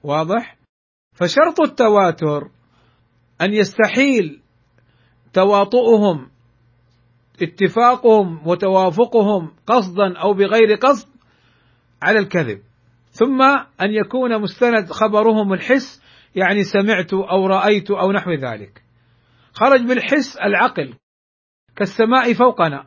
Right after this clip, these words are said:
والأرض تحتنا، هذا مو متواتر، هذا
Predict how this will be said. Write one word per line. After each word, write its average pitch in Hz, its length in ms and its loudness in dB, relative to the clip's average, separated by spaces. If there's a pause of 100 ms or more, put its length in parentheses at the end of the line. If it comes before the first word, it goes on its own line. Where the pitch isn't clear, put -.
والأرض 202 440 -2
تحتنا، 139 640 -4
هذا 226 220 -4
مو 269 100 -2
متواتر، 220 680 -2 (880)
هذا 190 220 -2